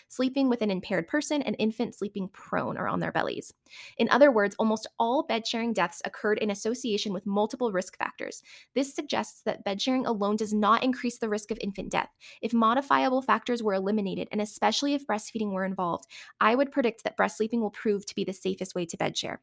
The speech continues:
So those are the words of Professor James McKenna. I just think it's fascinating because it, we can argue all day long about the research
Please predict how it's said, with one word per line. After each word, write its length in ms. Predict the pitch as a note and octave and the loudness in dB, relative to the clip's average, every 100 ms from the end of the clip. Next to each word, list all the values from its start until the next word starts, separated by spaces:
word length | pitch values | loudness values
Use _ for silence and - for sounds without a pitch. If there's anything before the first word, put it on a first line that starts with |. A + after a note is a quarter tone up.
| _ | _
So 140 | - | -2
those 180 | G3+ G#3 | 2 6
are 80 | B3 | 8
the 80 | A#3+ | 8
words 240 | G#3 G3+ | 6 4
of 200 | G3+ G3+ | 0 -2
Professor 340 | G3 F3 - | -6 -4 -2
James 240 | E3 F3 G3+ | -4 -4 -6
McKenna. 320 | - - - - - - - - | -6 -4 -6 -8 -14 -14 -4 2
I 220 | C#4+ F4 | 4 6
just 160 | F#4 F4+ | 2 0
think 140 | D#4 | 0
it's 120 | C#4 | -2
fascinating 540 | - G#3+ - F#3+ - A3+ | -4 -4 -6 -8 -8 -8
because 580 | B3 C4+ A3+ G3+ - - - - _ _ - _ _ _ _ - - _ | -6 -2 -2 -2 -6 -6 -6 -8 _ _ -20 _ _ _ _ -16 -16 _
it, 360 | B3 C#4+ - - - - - _ - | -2 -2 -4 -10 -14 -20 -20 _ -2
we 220 | A3+ D4+ | 2 4
can 140 | E4 | 4
argue 340 | - C#4+ C#4+ D4+ | 6 6 8 6
all 160 | A3 A#3 | 6 8
day 160 | B3 | 6
long 340 | A#3 - - - | 4 0 -4 -4
about 300 | A3 G#3 G3 | 0 0 0
the 80 | A3 | -2
research 500 | G#3 B3+ B3+ A3 A3 | -2 0 0 0 -2